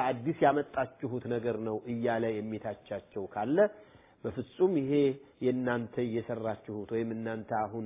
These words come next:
እየ-፣ እየሞከራችሁት ያላችሁት ሙከራ የቀደምት ሙስሊሞች አርአያነት እንዳለበትና የቀደምት ሙስሊም ሴቶች ተግባር እንደሆነ ቁርአንና ሐዲስ ያስተማረው ጉዳይ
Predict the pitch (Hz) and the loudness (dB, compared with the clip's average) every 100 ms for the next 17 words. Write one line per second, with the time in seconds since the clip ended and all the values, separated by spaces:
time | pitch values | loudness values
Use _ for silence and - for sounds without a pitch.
0 | 104 101 117 110 117 120 107 110 110 110 | -6 -2 -2 -2 -2 -2 -4 -4 -4 -4
1 | - 117 113 - 107 107 104 101 - 101 | -4 -4 -4 -8 -6 -4 -2 -4 -6 -10
2 | 110 107 107 - 139 226 - - - _ | -8 -8 -8 -2 2 2 0 -16 -20 _
3 | - 127 - 117 110 123 120 120 110 101 | -2 -2 -2 -10 -2 -2 -2 -6 -10 -10
4 | 107 104 104 - - - 107 104 98 107 | -10 -8 -8 -10 -14 -8 -6 -6 -8 -8
5 | 107 104 104 101 98 98 95 92 92 90 | -6 -6 -6 -10 -12 -14 -10 -10 -10 -12
6 | 87 92 135 180 185 - - - 117 117 | -14 -10 -6 -6 -6 -16 -20 -6 -4 -4
7 | 120 107 110 107 110 104 101 98 98 - | -8 -6 -4 -4 -8 -10 -10 -12 -12 -10
8 | 101 110 107 - - _ - 120 107 107 | -2 -2 -2 -6 -20 _ -4 -2 0 0
9 | 101 98 - _ _ 123 117 101 - 87 | 0 -2 -12 _ _ -4 -2 -4 -4 -6
10 | 117 160 - _ _ 135 - 151 147 139 | -6 -6 -12 _ _ 0 2 4 4 2
11 | 131 110 120 123 - 107 98 - 110 101 | 0 2 0 0 -2 -4 -4 -4 -2 -2
12 | 101 92 92 101 101 | -2 -2 -4 -2 -2